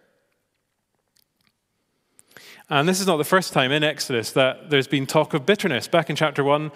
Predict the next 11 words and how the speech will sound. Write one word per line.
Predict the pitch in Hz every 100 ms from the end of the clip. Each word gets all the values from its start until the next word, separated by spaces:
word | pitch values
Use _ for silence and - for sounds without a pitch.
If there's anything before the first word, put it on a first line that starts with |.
| - -
the | 143
Egyptians, | 139 180 - 139
they | 123 143
made | 165 185 180
the |
lives | 151 139 135 131
of | - 165 160
God's | 165 147
people | - 127 139
very | 135 147 156
bitter. | 190 - 123 87 107